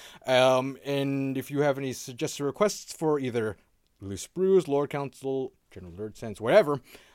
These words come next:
um, in the future, head on over to our Facebook page, send us a message, or write us on our wall. Whatever, we do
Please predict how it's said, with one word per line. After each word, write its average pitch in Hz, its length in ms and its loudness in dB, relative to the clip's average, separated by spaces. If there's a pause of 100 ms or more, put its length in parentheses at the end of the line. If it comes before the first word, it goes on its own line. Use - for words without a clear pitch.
(120)
um, 98 320 -4
in 104 120 -12
the 92 40 -14
future, 123 280 -8
head 233 180 6
on 185 140 6
over 151 140 4
to 151 100 2
our 143 80 2
Facebook 151 320 -4
page, 131 340 -2
send 113 180 -6
us 101 200 -10
a 90 80 -14
message, 120 340 -6
or 95 140 -6
write 92 180 -8
us 85 100 -14
on 82 140 -14
our 82 100 -16
wall. 143 280 0 (260)
Whatever, 127 380 0
we 113 100 -6
do 202 240 -4